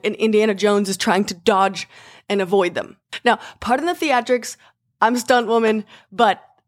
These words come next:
the point really is there. These moments with easily offended people are not, uh, enjoyable, comforting,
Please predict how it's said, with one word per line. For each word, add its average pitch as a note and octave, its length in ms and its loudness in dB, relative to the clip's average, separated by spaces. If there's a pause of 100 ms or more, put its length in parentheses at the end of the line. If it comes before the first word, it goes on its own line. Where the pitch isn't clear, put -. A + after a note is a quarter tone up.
(140)
the A3 100 0
point A3+ 580 0
really A3+ 300 0
is F3+ 160 -2
there. F3+ 320 -4 (140)
These A#3+ 260 -2
moments A3+ 560 0
with G3+ 340 0
easily A#3+ 460 2
offended G#3+ 460 2
people G#3 520 0
are G3 160 -4
not, F#3 440 -6
uh, E3 340 0
enjoyable, G#3 840 0
comforting, G3+ 800 -2